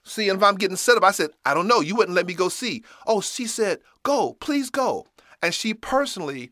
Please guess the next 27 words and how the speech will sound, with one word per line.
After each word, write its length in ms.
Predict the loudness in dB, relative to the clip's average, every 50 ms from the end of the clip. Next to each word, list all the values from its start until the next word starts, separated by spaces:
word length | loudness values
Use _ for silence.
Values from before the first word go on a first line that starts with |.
| _ _ -6 -4
escorted 520 | -4 -4 -4 -4 0 2 2 2 2 -2 -6
me 280 | -6 -4 -6 -6 -8 _ _ _ -2
into 280 | -2 0 0 -2 -2 -4
the 80 | -2
restaurant. 580 | 2 4 4 4 2 0 -2 0 0 0 0 -4 _ _ _ _ _ _ _ _ _ _ _ _ _ _ _ _ _ -2
And 140 | 0 2
as 240 | 2 2 2 0 -2 -2
I 120 | -2 0 2
was 160 | 2 0 -2
walking 420 | 0 0 0 0 0 -2 -6 -8 -4
into 240 | -4 -4 -4 -6 -6
the 80 | -2
restaurant 580 | 2 2 0 0 0 -4 -2 -2 0 -2 -4 _ _ _ _ _ -16 _ -2
and 260 | 0 0 2 0 -2
looked 320 | 0 2 2 2 0 _ _ _ _ _ -10
back 340 | 0 2 2 2 2 0
at 100 | -4 -4
her, 440 | 0 2 4 4 4 2 -2 -6 -12 _ _ _ _ _
smiling 680 | -14 -12 -8 0 2 4 6 6 6 4 4 2 0 -2
sweetly 520 | -8 -8 -4 -4 -4 -4 -2 -4 0 0
at 120 | 0 0 0
me, 440 | -2 -2 -2 -4 -6 -10 -14 -18 _ _ _ -20 -20 -18 -8 -2
I 120 | 0 0 2
realized 800 | 2 0 0 0 2 2 4 2 2 2 0 -2 -6 -8 -10 _ -6 -2
I 120 | 0 2
had 120 | 2 2 2
experienced 720 | 0 -6 -6 -8 -4 -2 0 0 0 -2 -4 -6 -8 -12